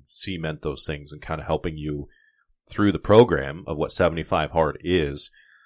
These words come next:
of that daily journey to make those things into a discipline, make those into, like, they're, they're inculcated pieces of your life. They're not something you struggle to do anymore. And so I've always really enjoyed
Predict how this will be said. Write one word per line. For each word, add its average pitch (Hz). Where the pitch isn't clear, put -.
of 90
that -
daily 87
journey 80
to 87
make 87
those 80
things 78
into 78
a 71
discipline, 78
make 90
those 82
into, 80
like, 85
they're, 82
they're 82
inculcated 90
pieces 95
of 76
your 71
life. 80
They're 73
not 82
something 90
you 73
struggle 85
to 82
do 80
anymore. 67
And 78
so -
I've 92
always 76
really 80
enjoyed 76